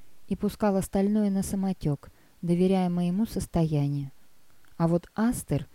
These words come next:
не раз раздражённо останавливал съёмку, когда ему казалось, что я фальшивлю. Я страшно боялась и от этого фальшивила ещё сильней –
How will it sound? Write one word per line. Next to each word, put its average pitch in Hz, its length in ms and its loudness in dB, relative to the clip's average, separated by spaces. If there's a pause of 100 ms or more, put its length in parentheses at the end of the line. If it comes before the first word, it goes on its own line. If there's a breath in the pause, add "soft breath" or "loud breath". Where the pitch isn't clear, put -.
(260 soft breath)
не 202 160 2
раз 160 280 0
раздражённо 165 760 0
останавливал 160 760 0
съёмку, 202 680 0 (300 soft breath)
когда 180 300 0
ему 175 280 0
казалось, 190 540 -2
что - 220 -6
я 190 240 0
фальшивлю. 151 840 -4 (800)
Я 180 140 2
страшно 185 440 0
боялась 185 680 2 (300 soft breath)
и 185 120 2
от 185 200 0
этого 170 320 2
фальшивила 180 580 0
ещё 170 480 -2
сильней – 202 540 -2